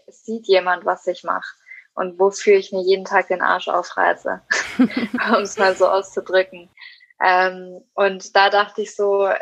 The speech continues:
okay, jetzt, ähm, ja,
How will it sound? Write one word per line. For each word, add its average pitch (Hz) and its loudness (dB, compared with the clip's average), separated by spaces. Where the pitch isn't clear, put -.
okay, 202 2
jetzt, - -4
ähm, 185 -2
ja, 190 2